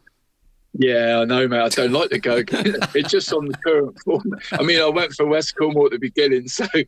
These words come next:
I shouldn't really change, m-, mate. But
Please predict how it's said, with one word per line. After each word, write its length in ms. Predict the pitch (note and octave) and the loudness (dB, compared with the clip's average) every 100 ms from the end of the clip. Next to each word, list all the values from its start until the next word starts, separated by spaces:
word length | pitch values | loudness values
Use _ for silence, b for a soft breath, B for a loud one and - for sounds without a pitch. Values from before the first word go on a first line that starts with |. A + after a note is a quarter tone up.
| B B | B B
I 100 | C#3 | -6
shouldn't 340 | C3+ - D3+ A#2+ | -4 -4 -4 2
really 360 | C3 B2+ B2 | 2 4 2
change, 460 | A2 - C3 C3 B2 B2+ | -2 -2 0 0 -4 -4
m-, 100 | B2+ | -4
mate. 280 | - A2+ A2 - | -2 -2 -2 -2
But 180 | A#2 | -2